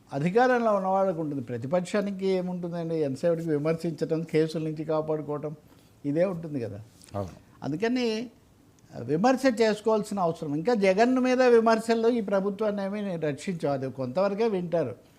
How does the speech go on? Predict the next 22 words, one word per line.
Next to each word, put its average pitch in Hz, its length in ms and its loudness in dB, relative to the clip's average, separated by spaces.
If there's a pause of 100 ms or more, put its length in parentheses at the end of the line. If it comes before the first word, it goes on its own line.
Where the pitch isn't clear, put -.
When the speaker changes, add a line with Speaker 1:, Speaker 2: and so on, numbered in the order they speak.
(300)
Speaker 1:
మీ 170 180 4
పర్ఫార్మెన్స్ 226 760 4
ఆధారంగా 214 460 2
ఇప్పుడు 180 180 0
ప్రోగ్రెస్ 190 560 2
కార్డు 240 440 10
మీ 214 200 2
మార్కులను 233 460 2
బట్టి 220 220 0
వేస్తారు 202 340 0
అంతే 165 220 -2
కదా. 110 140 -4
ఆ - 1600 -18
Speaker 2:
అవును. 143 120 -2
Speaker 1:
ప్రోగ్రెస్ 220 440 4
కార్డు 254 240 2
ప్రజలు 233 580 6
ఇప్పుడు 196 260 -4
మొదటి 185 380 2
సంవత్సరానికి 208 600 0
టిక్ 202 280 -4
పెడుతున్నారు. 147 560 -4